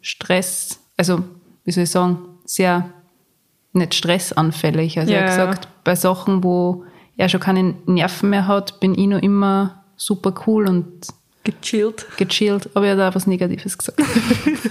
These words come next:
Speaker 1: Er hat gesagt, dass ich sehr streng geworden bin.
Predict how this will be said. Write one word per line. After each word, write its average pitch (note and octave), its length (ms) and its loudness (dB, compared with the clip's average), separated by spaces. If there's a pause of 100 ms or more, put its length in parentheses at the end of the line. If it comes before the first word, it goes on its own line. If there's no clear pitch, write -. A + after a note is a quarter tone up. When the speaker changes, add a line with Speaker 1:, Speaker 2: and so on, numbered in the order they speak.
(680)
Speaker 1:
Er C4+ 120 4
hat A#3+ 180 -2
gesagt, - 440 0
dass G#3+ 200 2
ich G#3 220 4 (600)
sehr F#3+ 300 0
streng F3+ 460 2
geworden G3 280 2
bin. A#3+ 300 2